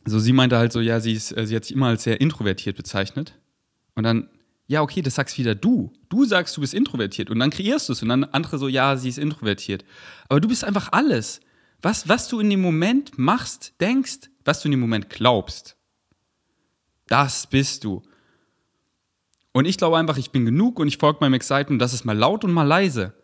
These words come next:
Und dann, und dann warum irgendein Label drauf qua-, draufklatschen? Und klar kannst du's nennen, wenn der Ferdi hier schläft oder ruhig ist oder meditiert oder zuhört oder heute nicht so viel redet. Ah,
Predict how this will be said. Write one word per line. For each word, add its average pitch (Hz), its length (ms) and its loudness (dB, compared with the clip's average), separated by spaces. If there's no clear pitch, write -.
Und 135 80 6
dann, 156 220 4
und 143 120 2
dann 156 160 4
warum 156 240 4
irgendein 269 600 8
Label 113 260 4
drauf 107 300 -2
qua-, - 180 -8
draufklatschen? 110 580 -2
Und 123 60 -2
klar 247 220 0
kannst - 200 -2
du's 135 120 -6
nennen, 185 200 0
wenn 160 200 0
der 127 60 -4
Ferdi 175 240 2
hier 143 100 4
schläft 226 500 0
oder 123 140 2
ruhig 208 340 2
ist 208 240 -4
oder 120 80 0
meditiert 123 560 -2
oder 123 220 2
zuhört 202 640 4
oder 131 180 2
heute 139 220 2
nicht 190 140 0
so 202 100 -8
viel 185 160 -2
redet. 175 360 0
Ah, 135 260 0